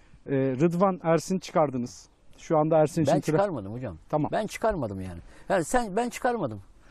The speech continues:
Speaker 1: Ama hocam sizin sayenizde bu futbolcular
Speaker 2: Tamam.
Speaker 1: oynadı. Hocam şimdi çok mütevazısınız, anlayabiliyorum ama yani Rıdvan'ı, Ersin'i kim oynatacaktı hocam?
Speaker 2: Ama ben çıkarmadım yani. Bunlar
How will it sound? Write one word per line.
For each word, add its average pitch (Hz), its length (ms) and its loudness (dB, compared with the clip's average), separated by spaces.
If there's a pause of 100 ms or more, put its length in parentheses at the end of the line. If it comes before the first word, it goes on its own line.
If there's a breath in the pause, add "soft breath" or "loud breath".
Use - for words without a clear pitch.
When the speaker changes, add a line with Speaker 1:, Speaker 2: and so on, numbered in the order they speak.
(120)
Speaker 1:
Ama 180 180 6
hocam 254 240 8
sizin 247 300 6
sayenizde 277 600 6
bu 247 220 0
futbolcular 220 460 4
Speaker 2:
Tamam. 214 80 6
Speaker 1:
oynadı. 196 180 4 (160 loud breath)
Hocam 214 360 4
şimdi 220 320 2
çok - 200 4
mütevazısınız, 240 640 6
anlayabiliyorum 226 640 4
ama 208 220 2 (300 soft breath)
yani 185 200 4
Rıdvan'ı, 240 320 4
Ersin'i 233 380 2
kim 262 160 2
oynatacaktı 143 440 -2
hocam? 131 220 -6 (160)
Speaker 2:
Ama 139 240 -8
ben 165 140 -2
çıkarmadım 147 540 -8
yani. 101 220 -8
Bunlar 160 320 -2